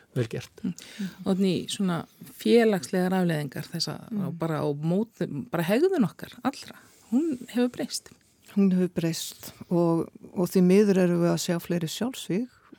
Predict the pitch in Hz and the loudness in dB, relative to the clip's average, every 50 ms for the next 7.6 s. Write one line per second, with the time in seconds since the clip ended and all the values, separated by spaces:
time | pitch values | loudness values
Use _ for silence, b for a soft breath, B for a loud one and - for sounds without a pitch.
0 | _ _ - 185 165 165 - - 185 180 - 185 170 170 170 165 - 170 - - | _ _ -6 -6 -6 -4 -4 -4 -4 -2 -2 -2 -2 -2 -2 -4 -4 -6 -8 -8
1 | - - - 196 190 175 90 - 170 156 - _ _ _ _ _ _ _ _ _ | -4 -2 0 0 2 0 0 -2 -2 -4 -6 _ _ _ _ _ _ _ _ _
2 | - - 180 180 180 170 170 175 175 175 - - 196 190 170 - - _ - - | -2 -2 0 0 0 -2 -2 -2 -4 -4 -4 -4 -2 -2 -2 -4 -8 _ -16 -10
3 | - - 185 175 165 _ - 220 233 - b b b b b b b b b b | -6 -4 -4 -4 -4 _ -8 -8 -8 -8 b b b b b b b b b b
4 | b b 185 185 185 190 196 196 190 170 180 170 175 175 - 190 180 - - 175 | b b 2 4 4 6 4 4 4 2 2 2 2 0 0 -2 -2 0 0 -2
5 | 165 - - - - - - - - 196 185 - - - _ _ _ - - - | -2 -2 -6 -10 -12 -10 -8 -4 -2 -2 -2 -2 -6 -16 _ _ _ -18 -16 -16
6 | - - - _ _ _ _ _ _ _ _ _ _ _ - - - 175 - - | -16 -18 -20 _ _ _ _ _ _ _ _ _ _ _ -8 -4 -4 -2 0 0
7 | 170 156 - 170 165 - - 156 160 - - 180 | 0 0 0 -2 -2 -4 -4 -6 -4 -4 -4 -6